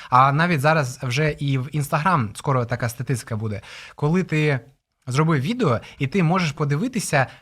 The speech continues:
оцей графік, а, де людина, а, вже припинила дивитися. І якщо людина припинила дивитися на якійсь фразі, десь всеред-, всередині сюжету, або в кінці сюжету, або спочатку сюжету, ти можеш розуміти, що ти щось зробив не так.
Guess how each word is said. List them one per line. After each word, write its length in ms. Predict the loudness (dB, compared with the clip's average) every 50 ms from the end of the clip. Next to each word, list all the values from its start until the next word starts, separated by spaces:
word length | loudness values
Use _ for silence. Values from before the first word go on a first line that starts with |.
| _ _ _
оцей 240 | -10 -6 -2 0 0
графік, 520 | 2 4 4 2 2 0 -2 -8 -10 -10 -16 _ _ _ _ _ -8
а, 240 | -4 -2 0 0 0
де 200 | 0 0 0 2
людина, 680 | 0 0 2 2 2 2 2 2 2 2 2 0 -2 -4 -8 -6
а, 180 | -2 -2 -2
вже 260 | -2 0 0 0 0 2
припинила 640 | 0 0 2 2 2 2 2 2 2 2 0 0 -2
дивитися. 480 | -2 -2 0 0 -2 -4 -6 -8 -10 -12 -12 -16 -16 -2 0
І 120 | 2 4
якщо 440 | 4 2 2 2 2 4 4 4 2
людина 320 | 2 0 0 2 0 0 -2 -4 -4
припинила 480 | -4 -4 -2 0 2 2 2 2 2 2
дивитися 460 | 0 0 0 0 -2 -2 -4 -2 -2
на 100 | -2 -2
якійсь 260 | -2 -2 -4 -6 -6
фразі, 500 | -4 0 2 2 2 2 0 -4 -6 -8 -12 -18 -20 -10 _
десь 300 | 0 0 0 0 -2 -6
всеред-, 460 | -8 -4 0 0 2 2 2 -2 -4 -6
всередині 500 | -2 0 2 2 2 2 2 2 0 0
сюжету, 380 | 0 -2 0 0 0 0 0
або 200 | 0 0 0 0
в 80 | -2 -2
кінці 320 | -2 -2 -2 0 0 -2
сюжету, 360 | 0 0 0 0 0 0 0 0
або 220 | 0 0 -2 -2
спочатку 460 | -4 -4 -2 0 2 0 0 0 -4
сюжету, 420 | -4 -2 -2 0 0 0 -2 -4 -6 -8 -12 -20 -6
ти 140 | -2 0 2
можеш 340 | 2 2 2 0 0 -2 0
розуміти, 400 | 0 0 0 0 0 0 -2 -2
що 160 | -2 -2 -4
ти 240 | -4 -2 -2 -2 -2
щось 320 | 0 0 0 0 0 2
зробив 380 | 0 0 0 0 -2 -2 -2 -2
не 80 | -2 0
так. 300 | 0 -2 -2 -2 -6